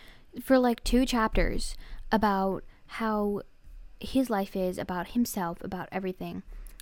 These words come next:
about him in his life. And I get we need backstory, but he kinda just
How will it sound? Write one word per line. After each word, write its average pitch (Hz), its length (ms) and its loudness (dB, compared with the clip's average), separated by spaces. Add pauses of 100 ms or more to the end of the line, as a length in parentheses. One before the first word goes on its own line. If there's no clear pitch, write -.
(160)
about 190 300 -4
him 185 460 -4 (840)
in 208 100 2
his 202 140 -2
life. 190 280 -10
And 226 80 0
I 220 100 2
get 208 200 0
we 262 100 2
need 269 200 4
backstory, 220 520 -2
but 190 140 -4
he 208 100 -4
kinda 208 280 -2
just 233 180 -6